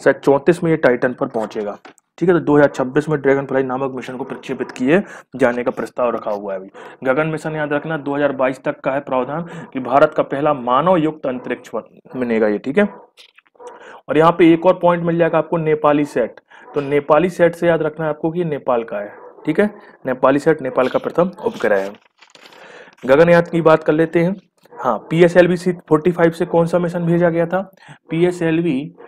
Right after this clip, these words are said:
एक एक फैक्ट देख लीजिए आप, सी फ़ोर्टी फ़ाइव से एमीसैट मिशन भेजा गया था, एमीसैट मिशन, छोड़ दीजिए। चलिए, बात कर लेते हैं गगनयान की। तो गगनयान हमने आपको बता दिया, भारत का पहला मानव युक्त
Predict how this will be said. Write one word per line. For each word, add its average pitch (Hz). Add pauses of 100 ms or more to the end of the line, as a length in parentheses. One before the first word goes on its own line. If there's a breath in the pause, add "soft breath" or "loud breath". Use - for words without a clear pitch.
(160)
एक 165
एक 208
फैक्ट 190
देख 180
लीजिए 165
आप, 165
सी 170
फ़ोर्टी 165
फ़ाइव 160
से 170
एमीसैट 147
मिशन 117
भेजा 101
गया 95
था, 92 (120)
एमीसैट 131
मिशन, 95 (640)
छोड़ 131
दीजिए। 120
चलिए, 98 (1900 loud breath)
बात 175
कर 180
लेते 175
हैं 233 (140)
गगनयान 117
की। 101
तो 123
गगनयान 156
हमने 170
आपको 165
बता 170
दिया, 202
भारत 147
का 151
पहला 147
मानव 139
युक्त 175